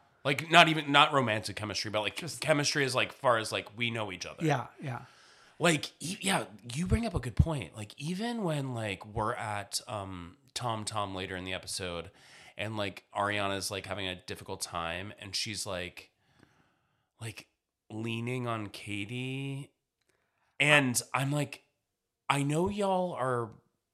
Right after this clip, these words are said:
Speaker 1: business partners, but, like, I don't know."
Speaker 2: I never bought the Katie Ariana friendship, and I do think we,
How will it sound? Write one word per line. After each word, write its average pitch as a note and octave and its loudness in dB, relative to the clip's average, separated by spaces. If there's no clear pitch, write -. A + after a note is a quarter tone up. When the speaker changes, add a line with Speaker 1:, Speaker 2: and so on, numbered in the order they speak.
Speaker 1:
business A2 -4
partners, G2 -6
but, - -10
like, F#2+ -10
I A2 -10
don't C3+ -4
know." B2+ -4
Speaker 2:
I E3+ 4
never E3+ 2
bought D3 2
the D#3+ 0
Katie D#3+ 2
Ariana C#3+ -4
friendship, D3 -2
and G3 6
I F#3+ 8
do E3+ 0
think G#3 0
we, F3 -2